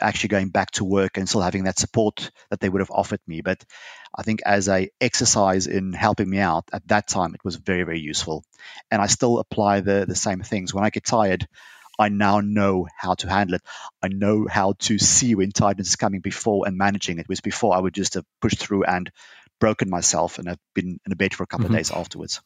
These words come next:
Speaker 2: Uh, could you t-, sort of, uh, give any, uh, anyone listening, uh, any of those tips that you, or strategies that you use?
Speaker 1: I guess it is very much an awareness. Um, so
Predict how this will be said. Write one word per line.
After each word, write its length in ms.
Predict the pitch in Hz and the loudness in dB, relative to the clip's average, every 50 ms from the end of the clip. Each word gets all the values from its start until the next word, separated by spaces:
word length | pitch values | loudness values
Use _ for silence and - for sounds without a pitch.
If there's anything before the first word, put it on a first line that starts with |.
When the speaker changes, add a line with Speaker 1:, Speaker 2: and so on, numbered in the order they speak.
| _ _ _ - - - - - | _ _ _ -20 -20 -12 -6 -6
Speaker 2:
Uh, 80 | 123 104 - | -6 -6 -6
could 180 | - - 123 202 | -6 0 2 2
you 80 | 185 - | 2 2
t-, 180 | - - 135 | 0 -4 -2
sort 240 | 123 - 151 - 120 | 0 0 2 2 2
of, 160 | 113 107 110 | 2 4 4
uh, 160 | 113 113 110 110 | 4 4 4 4
give 220 | 107 - 123 113 | 2 2 2 2
any, 440 | 123 120 117 117 117 113 107 - - - - | 4 2 4 4 2 2 0 -2 -8 -8 -6
uh, 40 | |
anyone 580 | 107 104 107 - 123 110 110 104 107 107 107 104 | -6 -4 -4 -2 -2 -2 0 0 2 2 2 2
listening, 420 | 110 107 - - 127 127 139 139 | 0 -2 -2 0 0 0 2 2
uh, 60 | 131 113 104 - | 2 0 0 0
any 200 | 107 110 113 110 | 0 2 2 2
of 100 | 110 104 | 2 2
those 320 | 110 110 110 104 - - | 4 4 2 2 0 -2
tips 400 | - - 156 - - - - - | -2 0 0 0 0 -2 -4 -2
that 100 | - - | 0 0
you, 140 | 101 95 98 | 2 2 2
or 200 | 95 92 90 98 | 0 0 -2 -4
strategies 640 | 98 - - - 113 - - 110 104 110 123 113 - | -4 -2 0 0 0 0 -2 -4 -2 -2 -2 -4 -4
that 100 | - 123 - | -4 -4 -2
you 120 | 107 104 | -2 -2
use? 420 | 104 110 120 135 170 180 175 - - - - - - - - _ _ _ _ _ _ _ _ _ _ _ _ _ _ _ _ _ _ _ _ _ _ _ _ _ _ _ _ _ _ - _ _ _ _ _ _ _ _ _ _ _ _ - | 0 0 0 0 0 0 -2 -6 -10 -14 -20 -20 -20 -20 -20 _ _ _ _ _ _ _ _ _ _ _ _ _ _ _ _ _ _ _ _ _ _ _ _ _ _ _ _ _ _ -20 _ _ _ _ _ _ _ _ _ _ _ _ -4
Speaker 1:
I 80 | - - - - | -4 -4 -4 0
guess 340 | - 139 170 165 - - - - - | 0 2 4 4 2 2 0 0 -2
it 140 | 147 - - | -4 -2 0
is 140 | - 143 - | 0 0 0
very 340 | 120 117 104 117 123 151 170 | 0 0 0 2 2 2 2
much 280 | 143 147 143 - - 131 | 2 0 0 0 -2 -2
an 80 | 113 | 0
awareness. 640 | 107 101 98 107 110 117 117 98 76 76 - - - | 0 0 0 2 2 0 0 -2 -2 -2 -2 -2 0
Um, 440 | - 95 92 92 92 92 92 90 90 - - - - _ _ _ | 0 0 0 0 0 -2 -4 -8 -10 -12 -18 -20 -20 _ _ _
so 340 | - - - 117 107 104 98 | -2 2 2 4 4 4 2